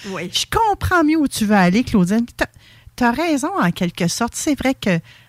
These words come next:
Speaker 2: en tant que parent ou même en tant que grand-maman maintenant,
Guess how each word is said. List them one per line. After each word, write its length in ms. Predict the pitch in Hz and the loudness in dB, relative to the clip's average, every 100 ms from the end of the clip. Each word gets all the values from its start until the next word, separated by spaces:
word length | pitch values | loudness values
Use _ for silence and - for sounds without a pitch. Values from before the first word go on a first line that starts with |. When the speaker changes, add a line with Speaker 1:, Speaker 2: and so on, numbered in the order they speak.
| - | -2
Speaker 2:
en 100 | 185 | 0
tant 200 | 175 226 | 2 2
que 120 | - | 2
parent 360 | 196 269 269 202 | 2 2 2 2
ou 180 | 247 190 | 4 4
même 280 | 185 247 247 | 2 2 2
en 100 | 185 | 0
tant 180 | 208 | -2
que 120 | 226 185 | -2 -2
grand-maman 760 | 160 151 165 190 202 185 175 214 | -2 -4 -2 0 2 2 2 2
maintenant, 500 | 180 160 170 170 | 0 0 0 2